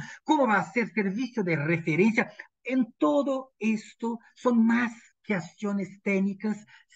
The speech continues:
sino son mediaciones. Pero más que esto, la mediación, eh, porque a, a veces se tiene una idea un poco simplista de mediación con una puente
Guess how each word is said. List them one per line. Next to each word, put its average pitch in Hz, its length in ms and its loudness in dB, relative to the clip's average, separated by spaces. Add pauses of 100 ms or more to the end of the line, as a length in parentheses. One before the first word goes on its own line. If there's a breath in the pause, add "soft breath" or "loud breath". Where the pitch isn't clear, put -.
(120 soft breath)
sino 269 480 0
son 214 640 0
mediaciones. 139 760 -2 (340 loud breath)
Pero 269 220 4
más 269 360 6
que 185 200 2
esto, 165 280 -6 (220 loud breath)
la 294 260 4
mediación, 202 840 0 (300 soft breath)
eh, 247 280 2
porque 247 200 -2
a, 233 160 0
a 220 80 2
veces 254 300 -6
se 233 100 -4
tiene 262 260 -4 (140)
una 196 220 0
idea 190 300 2
un 170 140 0
poco 196 280 0
simplista 160 1500 0
de 139 120 2
mediación 143 640 0
con 202 160 2
una 202 260 0
puente 185 760 4